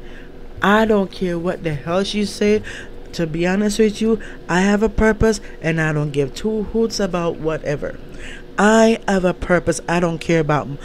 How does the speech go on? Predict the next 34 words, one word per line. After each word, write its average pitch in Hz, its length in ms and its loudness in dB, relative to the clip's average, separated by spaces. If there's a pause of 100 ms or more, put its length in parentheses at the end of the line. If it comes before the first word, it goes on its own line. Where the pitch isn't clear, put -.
(260)
I 170 100 6
don't 170 200 0
care 165 240 6
what 151 260 4
the 131 100 2
hell 175 260 4
she 190 240 0
buy. 165 420 0 (800)
M-, 175 200 -4 (320)
money 233 300 6
don't 214 180 8
mean 196 140 4
nothing 175 280 -2
to 156 100 -6
me, 156 60 0
but 165 180 6
if 175 140 2
it - 120 -2
come, 196 280 2
it - 120 0
come. 170 280 -2
Yeah, 208 380 2
we 190 180 -2
need 190 300 -4
it. 170 180 -4 (320)
Yeah, 220 220 4
but 151 200 0 (200)
I'm 202 180 4
not 247 240 2
gonna 180 240 2
put - 320 2 (260)
money, 185 480 4
um, 160 320 -2
first, 180 380 4